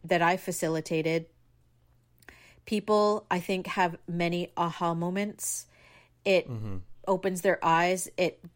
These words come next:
Speaker 1: shares with them a perspective that they had never been encouraged to consider before. And it's usually, "I know the history of Canada,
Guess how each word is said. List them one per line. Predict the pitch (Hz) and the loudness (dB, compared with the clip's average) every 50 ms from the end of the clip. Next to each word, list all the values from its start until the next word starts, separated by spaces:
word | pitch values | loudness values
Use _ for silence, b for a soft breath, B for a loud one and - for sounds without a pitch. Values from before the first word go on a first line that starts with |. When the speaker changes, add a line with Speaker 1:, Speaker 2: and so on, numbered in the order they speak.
| _ _ _ _ _ _ _ _ | _ _ _ _ _ _ _ _
Speaker 1:
shares | - - - - 208 196 196 196 196 | -8 -6 -2 2 2 4 4 2 0
with | 196 190 185 | -2 -4 -2
them | - 196 180 175 | 0 0 0 -2
a | 170 | -2
perspective | 170 - 175 170 - - 185 175 175 - - 190 180 170 | -6 -6 -8 -8 -4 0 0 0 0 0 -2 -2 -2 -2
that | - 160 - | -4 -4 0
they | - 180 | 0 0
had | 175 175 175 - | 0 0 -2 -2
never | 170 170 170 170 180 170 | -2 0 0 0 -2 -2
been | 170 175 170 170 | -2 -2 -2 -2
encouraged | 165 160 156 - - 185 175 170 170 165 165 - - - - - _ - | -4 -6 -8 -8 -4 -2 0 0 0 0 -2 -6 -12 -12 -16 -20 _ -14
to | - 170 | -12 -12
consider | - - 170 160 - - - 170 160 175 185 | -10 -10 -10 -8 -4 -4 -2 0 0 0 0
before. | 185 202 196 - - 220 226 233 | 0 -2 -2 0 0 2 2 2
And | 196 175 180 | 2 0 -2
it's | 175 170 - 185 | -4 -4 -2 0
usually, | 180 185 190 180 196 190 190 185 185 180 B B B B B B B B B | 0 0 0 0 0 2 2 2 2 0 B B B B B B B B B
"I | - 180 180 | 0 2 2
know | 180 190 202 220 | 4 6 4 4
the | 214 208 | 4 2
history | - 220 214 202 - - 196 | 2 0 0 0 2 2 2
of | 175 - | 0 0
Canada, | - - 196 214 233 233 190 165 156 151 156 170 | -2 -2 0 2 2 2 2 2 2 2 0 -2